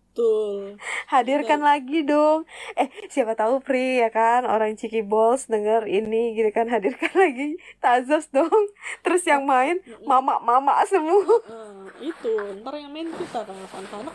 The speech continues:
Speaker 1: apaan nih ya kan? Nggak
Speaker 2: Iya,
Speaker 1: tertarik
Speaker 2: apa
Speaker 1: dia.
Speaker 2: sih? Apa sih mama alay terus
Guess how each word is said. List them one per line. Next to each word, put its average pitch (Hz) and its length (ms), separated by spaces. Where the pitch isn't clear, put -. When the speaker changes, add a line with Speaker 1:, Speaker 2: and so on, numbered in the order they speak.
Speaker 1:
apaan 302 380
nih 285 120
ya 196 80
kan? 240 340
Nggak 339 160
Speaker 2:
Iya, 403 80
Speaker 1:
tertarik 440 520
Speaker 2:
apa 302 180
Speaker 1:
dia. 392 140
Speaker 2:
sih? - 140
Apa 339 160
sih 403 200
mama 370 180
alay 254 280
terus 320 200